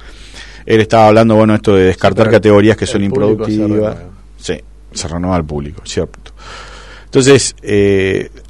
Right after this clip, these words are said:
Speaker 1: tratar de alivianar lo más posible el campo, sacar categorías que no son, que no son productivas, hacer un,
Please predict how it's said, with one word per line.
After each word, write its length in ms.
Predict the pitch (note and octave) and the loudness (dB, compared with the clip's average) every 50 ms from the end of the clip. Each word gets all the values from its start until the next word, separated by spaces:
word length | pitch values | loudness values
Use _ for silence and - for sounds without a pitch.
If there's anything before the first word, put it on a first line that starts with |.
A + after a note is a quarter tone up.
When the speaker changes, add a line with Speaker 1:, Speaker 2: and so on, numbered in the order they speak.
| - - | -20 -4
Speaker 1:
tratar 300 | - A2 A2 G#2 D3+ D#3+ | 0 0 2 4 6 6
de 60 | E3 | 6
alivianar 480 | D3+ C#3+ C3+ B2+ B2+ B2+ B2+ C#3 D3+ C#3+ | 8 6 6 6 6 6 6 6 6 6
lo 100 | C#3 C3 | 6 4
más 160 | C3+ D#3 - | 4 4 2
posible 400 | - - C3 - - C#3+ C3+ C#3 | 2 2 0 2 2 4 4 6
el 80 | C3+ B2+ | 4 4
campo, 400 | - F3 E3+ D#3 C#3 - D#3+ D3+ | 4 4 2 2 2 2 0 2
sacar 320 | - - G#2+ G2+ B2 C3 | 2 0 0 2 2 2
categorías 480 | A#2+ A#2+ G#2+ A2 G#2+ G#2 A2 A#2+ A#2+ G#2 | 2 2 2 2 2 4 4 4 2 2
que 140 | - A2 A2 | 2 0 0
no 100 | A#2 A2+ | 0 0
son, 280 | - B2 A#2+ A2 G#2 F#2+ | 0 -2 -2 -2 -2 -2
que 100 | G#2 G2+ | -2 0
no 80 | A2 | 0
son 220 | - - A#2+ A2 G2+ | 2 2 2 2 4
productivas, 960 | G#2+ G#2+ G#2 G#2 G2+ G2+ - B2+ B2+ B2 B2 B2 A#2+ A#2+ A#2+ A#2 A2 - - - | 4 4 4 4 2 0 0 2 4 4 6 6 6 4 4 2 -2 -4 -6 -8
hacer 340 | - - - - A2 G#2+ G#2+ | -8 -6 -2 0 0 0 0
un, 800 | G#2 G2+ G2+ G2 F#2+ F#2+ F#2 F2+ F2 F2 F2 E2+ E2 D#2+ D#2+ | 0 -2 -2 -2 -2 -4 -4 -6 -6 -6 -8 -8 -10 -12 -14